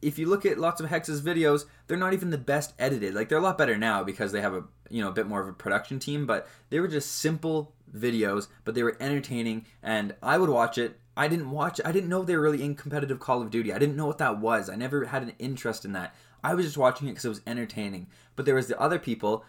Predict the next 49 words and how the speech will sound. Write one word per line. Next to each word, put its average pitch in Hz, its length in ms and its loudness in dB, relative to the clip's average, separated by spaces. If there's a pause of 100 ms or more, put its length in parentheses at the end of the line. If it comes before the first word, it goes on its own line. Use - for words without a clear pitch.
(140)
like 123 100 -2
my 120 80 -2
buddy 107 220 0
Braden, 113 480 2
who 113 100 -6
was 104 160 2
on 110 100 0
the 98 60 -8
podcast, - 640 -2
uh, 95 260 -2
I - 40 -6
think 127 180 -8
last 110 280 -2
week 120 180 -8
actually, 95 460 -6 (680)
would 165 160 0
watch 156 220 4
some 165 120 -4
of 160 60 0
the 151 160 0
videos 151 220 2
because 165 280 -4
he 175 60 -2
watched 156 220 0
their 160 100 0
competitive 170 500 0
teams. 92 320 -8
So 120 140 -4
he'd 151 160 -2
watch 156 180 2
them 151 120 -4
play 151 100 2
Call 147 160 0
of 139 80 2
Duty, 175 240 0
and 131 80 -4
he 127 80 -6
wanted 131 260 -2
to 127 60 -4
see 131 180 -6
what 135 120 -4
they 135 80 2
were 131 120 2
like, 135 300 2 (300)
you 151 100 -2
know, 127 180 2
in 135 140 -2
real 139 180 2
life. 117 360 4